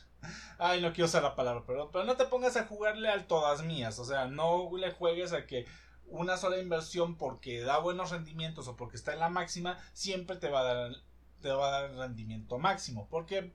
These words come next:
hay ocasiones en las cuales a ciertas empresas, a ciertas compañías no les va tan bien,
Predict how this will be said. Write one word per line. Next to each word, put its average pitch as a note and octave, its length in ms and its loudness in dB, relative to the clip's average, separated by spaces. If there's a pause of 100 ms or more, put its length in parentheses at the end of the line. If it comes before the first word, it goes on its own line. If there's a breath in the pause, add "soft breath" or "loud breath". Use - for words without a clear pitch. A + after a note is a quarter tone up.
hay F3 220 4
ocasiones F3+ 480 -4
en E3+ 80 -6
las D#3 140 -8
cuales E3 380 -2 (300 loud breath)
a D3+ 120 -2
ciertas E3 360 -4
empresas, F3+ 520 -2
a A2 80 -6
ciertas D#3+ 640 6
compañías E3+ 760 0
no F3+ 220 4
les F#3+ 240 0
va G3 140 2
tan G#3 220 4
bien, G#3 280 -6